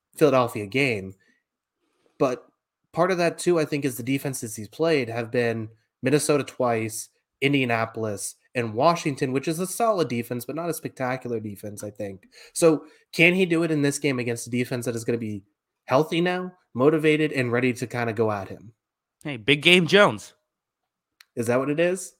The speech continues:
Speaker 2: Yep.
Speaker 1: that what we're calling him now?
Speaker 2: Yep, I think that's what, well, I, I don't know. Let's think, big, big game Daniel just doesn't work. That just, that's just not, not, not, not good.
Speaker 1: No, no, it is
Speaker 2: Mm-hmm.
Speaker 1: not. But yeah, I mean, the, you, you hit it on the head with this one. That, the big problem is that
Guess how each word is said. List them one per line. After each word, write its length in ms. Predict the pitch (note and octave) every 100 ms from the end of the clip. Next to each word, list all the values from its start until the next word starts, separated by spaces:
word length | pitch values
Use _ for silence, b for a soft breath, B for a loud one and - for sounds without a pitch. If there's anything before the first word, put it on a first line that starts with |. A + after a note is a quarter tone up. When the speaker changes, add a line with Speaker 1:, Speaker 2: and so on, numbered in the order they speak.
| _ -
Speaker 2:
Yep. 160 | D#3
Speaker 1:
that 60 | E3+
what 80 | D#3+
we're 80 | D3
calling 280 | E3 E3+
him 80 | F3
now? 200 | F3+ F3+ D3
Speaker 2:
Yep, 240 | D#3+ C#3
I 60 | C3+
think 120 | E3+
that's 140 | D#3+
what, 140 | E3 D#3+
well, 240 | G3+ A#3
I, 140 | G3+ F#3+
I 60 | G3
don't 100 | C#3+
know. 160 | B2+
Let's 180 | D3 E3+
think, 200 | D#3+ C#3
big, 320 | A3+ F3+ D#3
big 180 | B3 B3
game 200 | A#3 F#3+
Daniel 340 | E3+ D#3 C#3+
just 140 | B2 -
doesn't 200 | C3+ G#2+
work. 300 | A2+ - -
That 120 | - -
just, 160 | -
that's 160 | D#3 -
just 140 | C3
not, 320 | C3+ A#2+ -
not, 360 | A#2 B2+ A2+ -
not, 220 | B2+ A#2 - C2+ _
not 220 | B2 B2 A2+
good. 180 | F#2+ - _ _ _ _ -
Speaker 1:
No, 380 | C3 A2+ G2 - b b
no, 160 | B2 B2
it 80 | C#3+
is 80 |
Speaker 2:
Mm-hmm. 80 | B2+
Speaker 1:
not. 220 | A2 G#2
But 100 | D#3
yeah, 160 | D#3+ C#3
I 80 | C#3
mean, 160 | D#3 B B -
the, 160 | G3+ F#3+
you, 280 | G3+ C4 -
you 200 | G#3+ D4
hit 160 | D4
it 60 | B3
on 140 | A3
the 80 | F3+
head 160 | C#3+ C3+
with 140 | C3
this 180 | A#2+ -
one. 140 | B2
That, 160 | A#2 - -
the 120 | F3
big 240 | A#3 D4+ -
problem 320 | G#3+ E3 D3+
is 200 | C3+ B2
that 280 | B2+ A#2+